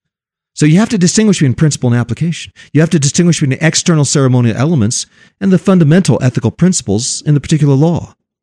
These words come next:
Now, it is true that there's a difference between the external ceremonial elements of the law and the more fundamental principles of the law,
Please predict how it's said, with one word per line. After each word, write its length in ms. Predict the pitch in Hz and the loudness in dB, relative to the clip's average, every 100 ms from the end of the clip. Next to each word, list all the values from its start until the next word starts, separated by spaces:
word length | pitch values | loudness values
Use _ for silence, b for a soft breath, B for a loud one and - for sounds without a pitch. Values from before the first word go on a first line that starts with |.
| _ _ _ _ _ _ _ _ - | _ _ _ _ _ _ _ _ 0
Now, 100 | 143 | 2
it 60 | |
is 120 | 185 | 2
true 640 | - - 220 151 185 156 _ _ _ _ - | 0 0 2 2 -2 -6 _ _ _ _ -10
that 80 | |
there's 200 | - 131 | -2 0
a 40 | 120 | 2
difference 340 | 143 - 131 | 0 0 -2
between 220 | - 123 | 0 0
the 80 | 120 | 0
external 400 | 127 - 143 127 | 0 -2 0 0
ceremonial 500 | - 127 123 123 113 | 0 0 2 2 0
elements 360 | 131 151 104 90 | 0 0 0 -2
of 80 | 92 | -4
the 60 | |
law 240 | 92 95 135 | -2 0 -2
and 100 | 117 | -2
the 40 | |
more 140 | 110 113 | -2 -2
fundamental 400 | - 120 113 113 | -2 0 0 -2
principles 480 | 117 110 - 110 | -2 -4 -4 -6
of 80 | 104 | -6
the 60 | 98 | -4
law, 320 | 95 98 156 | -2 -2 -4